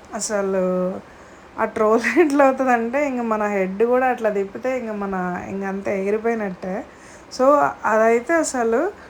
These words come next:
తను ఇలా ఫింగర్ పెట్టిన వెంటనే ఇలా తిరుగుతది బ్యాక్ సైడ్‌కి. So, ఇందులో మీకు కొంచెం క్లారిటీగా కనిపిస్తుందో లేదో నాకైతే తెలీదు, కానీ ఒకసారి జూమ్ అవుట్ చేశానో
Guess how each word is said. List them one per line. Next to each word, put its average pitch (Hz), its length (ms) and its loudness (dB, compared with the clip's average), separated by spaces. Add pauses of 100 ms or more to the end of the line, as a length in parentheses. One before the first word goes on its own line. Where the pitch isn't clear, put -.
(400)
తను 240 300 0
ఇలా 220 280 4
ఫింగర్ 240 500 0
పెట్టిన 269 300 0
వెంటనే 254 840 -2
ఇలా 240 560 4 (100)
తిరుగుతది 202 460 -2
బ్యాక్ 185 340 -4
సైడ్‌కి. 190 420 -8 (1700)
So, 202 200 -2
ఇందులో 202 400 -2
మీకు 226 380 -2
కొంచెం 196 720 -2
క్లారిటీగా 208 680 0
కనిపిస్తుందో 214 760 -2
లేదో 208 260 2
నాకైతే 202 500 -2
తెలీదు, 208 380 -2
కానీ 208 400 0 (680)
ఒకసారి 202 920 0
జూమ్ 214 320 0
అవుట్ 226 360 0
చేశానో 208 880 -2